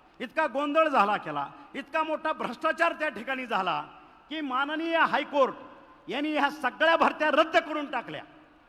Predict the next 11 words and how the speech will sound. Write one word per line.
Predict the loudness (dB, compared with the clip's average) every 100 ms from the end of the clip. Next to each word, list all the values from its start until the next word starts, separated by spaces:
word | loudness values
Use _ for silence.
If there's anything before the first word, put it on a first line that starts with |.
| _
आणि | 0 0
परत | 2 4 6 4 -4 -2
त्या | 2 4
भरत्या | 4 2 0
रद्द | 0 -2
केल्यानंतर | -4 -4 -2 -4 -4 -8 -10 -18 -20 2
दोन | 8 8
हजार | 8 4 2 2
बावीसला | 2 0 -2 0 0 -2 -18 -6
माननीय | 0 2 0 -4
मुख्यमंत्र्यांच्या | -4 -4 -6 -6 -6 -6 0 4 4 2 -4